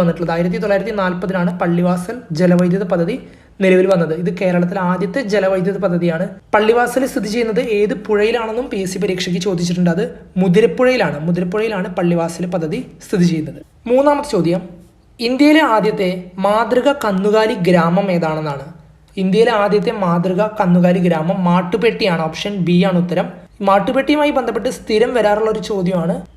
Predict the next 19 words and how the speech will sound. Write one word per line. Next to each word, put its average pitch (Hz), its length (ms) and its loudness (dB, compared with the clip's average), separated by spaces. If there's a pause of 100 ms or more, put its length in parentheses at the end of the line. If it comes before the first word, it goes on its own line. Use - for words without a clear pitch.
(200)
ഇന്തോസിസ് 254 640 -2
പ്രോജക്റ്റ്. 175 480 2
ഇന്തോസിസ് 175 440 -2
പ്രോജക്റ്റ് 180 440 -2 (300)
നിലവിലുള്ള 190 420 2 (400)
ഇന്ത്യയിലെ 175 400 2
സ്ഥലം, 160 380 -2 (340)
കന്നുകാലികളുമായി 190 720 2
ബന്ധപ്പെട്ടിട്ടുള്ള 180 500 0
ഒരു 214 140 -4
പ്രോജക്റ്റാണ് 180 560 0
ഇന്തോസിസ് 190 600 -4
പ്രോജക്റ്റ്. 156 440 -2 (320)
സ്വിറ്റ്സർലാൻഡുമായിട്ടുള്ള 190 880 -2
ഒരു 180 100 -4
പ്രോജക്റ്റാണിത്. 170 640 -2
ഇത് 175 100 -4 (180)
നിലവിലുള്ളത് 185 500 -2 (140)
മാട്ടുപെട്ടിയിലാണ്. 165 760 -2